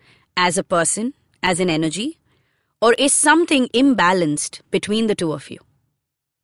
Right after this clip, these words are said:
Go back to the beginning of your relationship.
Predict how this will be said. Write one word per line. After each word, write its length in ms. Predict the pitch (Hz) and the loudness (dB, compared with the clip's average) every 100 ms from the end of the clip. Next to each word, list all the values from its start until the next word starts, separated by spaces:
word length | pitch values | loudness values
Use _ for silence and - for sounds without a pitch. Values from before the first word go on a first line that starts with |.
| _ - | _ 2
Go 180 | - 302 | 4 6
back 420 | 233 202 - - _ _ _ _ - | 4 2 -2 -14 _ _ _ _ -2
to 120 | 277 | 0
the 100 | 294 | 2
beginning 380 | 247 208 202 175 | 0 0 0 -2
of 140 | 156 | -2
your 120 | 170 | -2
relationship. 580 | 156 147 143 160 143 - | -2 -2 -4 -6 -8 -10